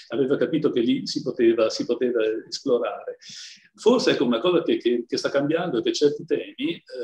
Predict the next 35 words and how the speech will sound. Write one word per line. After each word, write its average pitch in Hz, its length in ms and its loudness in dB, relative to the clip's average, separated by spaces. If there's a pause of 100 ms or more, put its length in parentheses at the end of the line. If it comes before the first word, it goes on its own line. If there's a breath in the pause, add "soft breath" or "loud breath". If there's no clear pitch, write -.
(120)
fino 156 360 -6
a - 40 -10
qualche 127 260 -2
anno 117 180 -8
fa, 151 440 -6
erano, 127 500 -2
es-, - 240 0
i, 117 240 0
i - 60 0
temi 120 200 4
del, 98 220 0
dell'ambiente, 113 600 2
voglio 110 180 2
dire, 110 180 4
del, 107 180 -8 (420 loud breath)
del, 117 560 0
erano, 143 440 6
eh, 123 320 0
patrimonio 143 520 4
di 123 120 2
due 160 180 6
settori 147 460 6
considerati 120 880 -2
probabilmente 120 600 4
a 113 60 2
torto 123 480 6
minori, 113 520 0 (420 soft breath)
la 120 100 4
letteratura, 123 800 6
eh, 113 280 -12
per 113 120 -4
l'infanzia 117 600 0 (520)
e 165 60 0
la 143 100 2
fantascienza. - 640 -8